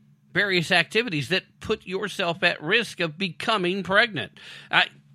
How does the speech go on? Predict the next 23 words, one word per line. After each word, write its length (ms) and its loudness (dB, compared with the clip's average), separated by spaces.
I'm 140 4
pretty 320 -2
sure 340 0
you 340 0
know, 440 4
as 340 4
powerful 840 4
young 300 6
ladies 560 4
coming 360 6
into 240 4
your 280 4
own, 600 4
that 140 -6
you 60 2
know 180 2
how 180 -2
pregnancy 580 0
occurs, 680 -2
right? 300 2
So, 960 -2
you 160 0
know, 540 -2